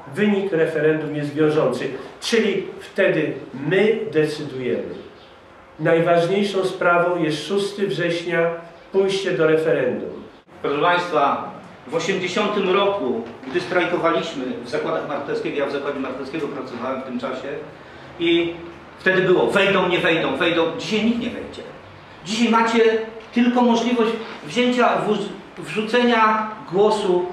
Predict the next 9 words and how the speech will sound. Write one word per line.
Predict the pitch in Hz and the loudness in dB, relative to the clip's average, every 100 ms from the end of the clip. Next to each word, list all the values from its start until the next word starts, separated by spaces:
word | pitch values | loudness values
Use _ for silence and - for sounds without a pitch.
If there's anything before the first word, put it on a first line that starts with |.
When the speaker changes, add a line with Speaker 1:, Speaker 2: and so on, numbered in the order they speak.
| - | -10
Speaker 2:
w | |
skrzynkę | - - - 208 143 120 113 | -14 -12 -8 -2 -2 -2 -6
wyborczą. | 107 110 110 107 - - 107 110 113 - - - - | -8 -8 -8 -10 -12 -12 -10 -10 -14 -18 -20 -20 -12
I | 214 | -4
tam | 233 247 247 240 | 2 4 4 2
opowiecie | 208 233 233 220 - 139 | 2 4 4 2 0 -2
się, | - | -6
czego | - 247 226 | -4 0 0
chcecie. | 226 220 - - | 0 -2 -4 -4